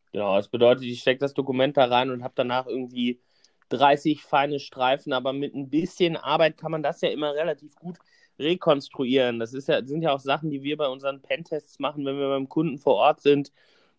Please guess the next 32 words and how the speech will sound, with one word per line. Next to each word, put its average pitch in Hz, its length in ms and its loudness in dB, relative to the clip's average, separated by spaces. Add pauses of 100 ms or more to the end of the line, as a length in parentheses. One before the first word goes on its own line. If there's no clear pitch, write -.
(200)
und 143 180 6
wir 147 140 6
solche 135 300 2
Sachen 151 260 0
eben 147 260 -2
finden 165 640 -2
und 139 240 -2
es 143 140 -12
irgendwie 151 340 2
lukrativ 151 560 -4
aussieht, 131 380 2
dass 139 120 0
wir 147 100 4
dann 131 180 4
anfangen, 139 400 -2
die 139 160 0
wieder 139 180 4
zusammenzusetzen, 123 960 -2
wenn 120 180 -4
da 123 140 6
eben 123 240 0
nicht 131 220 -4
die 127 100 4
entsprechende, 135 640 2 (920)
ähm, 127 300 6
Schredderstufe 143 920 0
genutzt 139 420 -8
wurde, 131 180 2
um 127 220 -2
eben 131 260 -2
wirklich 135 260 -8
kritische 131 680 0